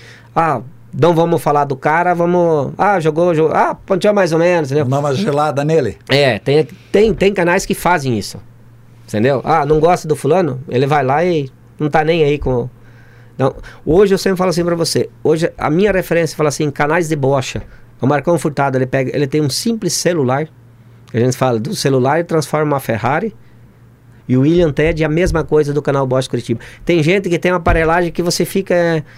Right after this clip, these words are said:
Speaker 1: impressionado e não, tipo assim, tem uma Ferrari e não sabem andar com a Ferrari.
Speaker 2: Perfeito. Claudemir,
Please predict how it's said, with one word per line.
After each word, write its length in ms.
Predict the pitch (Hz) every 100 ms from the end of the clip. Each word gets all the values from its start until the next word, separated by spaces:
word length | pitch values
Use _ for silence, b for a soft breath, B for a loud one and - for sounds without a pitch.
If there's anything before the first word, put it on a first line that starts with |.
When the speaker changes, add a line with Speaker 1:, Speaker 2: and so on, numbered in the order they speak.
| B -
Speaker 1:
impressionado 800 | 143 190 175 165 165 160 156 143 - -
e 80 |
não, 200 | 175 180
tipo 300 | - 135 170
assim, 180 | 151 139
tem 180 | 127 208
uma 160 | 226 196
Ferrari 560 | 175 165 185 196 196 - -
e 80 | 180
não 160 | 196
sabem 360 | 196 175 170 160
andar 180 | 151 143
com 80 | 135
a 20 |
Ferrari. 340 | 135 104 101 - - - - - - - - - - - -
Speaker 2:
Perfeito. 640 | 107 92 90 - 90 80 - - B B B B B B B B B
Claudemir, 560 | - 196 196 208 131